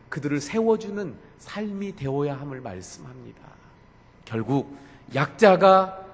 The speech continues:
사는 세상을 만들고 약자를 도와주는, 어, 그 삶이 되어야 그 후에 드려지는 예배가 살아있는 예배가 되고 하나님이 받으시는 예배가 된다는 말씀입니다.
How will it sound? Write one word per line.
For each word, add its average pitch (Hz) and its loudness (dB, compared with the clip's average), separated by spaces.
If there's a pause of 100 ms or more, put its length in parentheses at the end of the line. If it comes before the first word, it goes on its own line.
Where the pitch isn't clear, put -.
(220)
사는 233 2 (540)
세상을 139 -6
만들고 104 -10 (320)
약자를 208 2
도와주는, 233 4 (440)
어, - -16
그 254 -2
삶이 269 2
되어야 120 2 (460)
그 277 2
후에 269 6
드려지는 214 2
예배가 147 2 (220)
살아있는 240 2
예배가 175 2
되고 160 -2
하나님이 233 -4
받으시는 185 -6 (260)
예배가 135 -2
된다는 113 -10
말씀입니다. 107 -12